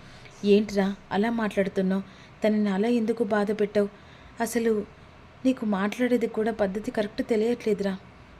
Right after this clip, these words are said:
తను నీ భార్య, మూడు ముళ్ళు వేశావు. అలా అని చెప్పేసి తనని బాధ పెట్టడం కరెక్ట్ కాదురా" అని చెప్పేసి శారద అంటుంది. "నిజమే కదమ్మా, అపూర్వ మనిషి ఇక్కడ ఉంది కాబట్టి నిజం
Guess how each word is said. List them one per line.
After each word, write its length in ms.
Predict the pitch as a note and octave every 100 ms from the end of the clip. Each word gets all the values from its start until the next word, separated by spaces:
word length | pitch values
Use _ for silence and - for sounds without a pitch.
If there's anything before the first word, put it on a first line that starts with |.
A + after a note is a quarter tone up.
| - G#3+
తను 180 | G3+
నీ 180 | A3+ G#3
భార్య, 480 | F3+ F3+ F#3 G3 G3 - - - - -
మూడు 300 | G3 G3 A3+
ముళ్ళు 280 | A3+ G#3 G#3
వేశావు. 480 | G#3 F#3+ - G3 F#3 - - - -
అలా 180 | F#3 F#3
అని 100 | G3
చెప్పేసి 560 | G#3 G#3 G3+ G3 G#3 F#3+ - - - -
తనని 240 | A3 G#3+ G#3+
బాధ 280 | F#3 F#3 A#3+
పెట్టడం 420 | B3 A3+ G3+ G#3
కరెక్ట్ 320 | G3+ F#3+ -
కాదురా" 440 | A3+ G3 F#3+ G3+
అని 120 | G3 F#3+
చెప్పేసి 360 | G3 - F#3 G3+
శారద 380 | G3 F#3 F#3 G#3
అంటుంది. 440 | G3 F#3+ F#3 G3 - - - - - - - - -
"నిజమే 320 | G3+ A#3 C4
కదమ్మా, 480 | B3+ F#3+ F3 G3 F#3 - - -
అపూర్వ 360 | F3 A#3+ B3
మనిషి 420 | A#3+ G#3 G3 - A3
ఇక్కడ 200 | G#3 F#3+
ఉంది 180 | G3+
కాబట్టి 440 | A#3+ G#3+ G3 G3 C4
నిజం 300 | C4+ A#3+